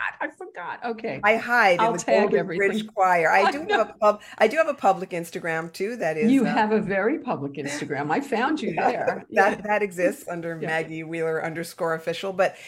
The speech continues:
Speaker 2: anyway, my music life is such a huge important part of, of my world. And,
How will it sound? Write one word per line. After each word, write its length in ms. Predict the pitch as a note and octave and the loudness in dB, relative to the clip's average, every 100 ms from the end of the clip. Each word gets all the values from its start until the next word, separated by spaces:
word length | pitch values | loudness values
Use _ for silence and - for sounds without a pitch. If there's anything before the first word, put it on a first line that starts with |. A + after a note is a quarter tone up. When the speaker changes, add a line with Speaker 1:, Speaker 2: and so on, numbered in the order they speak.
| - | -6
Speaker 2:
anyway, 400 | C4 A#3+ E3+ D#3+ | 0 2 2 2
my 200 | F3+ G#3 | 0 0
music 320 | A3 B3 A3+ A3 | -2 -4 -6 -4
life 240 | E3+ E3+ | -4 -4
is 100 | E3 | -10
such 240 | - E3 | -8 -10
a 20 | E3 | -10
huge 260 | - D#3 | -12 -12
important 400 | D3+ - D3+ C#3+ | -12 -10 -10 -10
part 280 | - D3 C3 | -8 -6 -6
of, 180 | - C#3+ - | -12 -14 -14
of 140 | - D3 | -14 -10
my 160 | D3 | -8
world. 400 | D3 D#3+ D#3 D3+ - | -6 -4 -4 -4 -6
And, 220 | D3+ | -8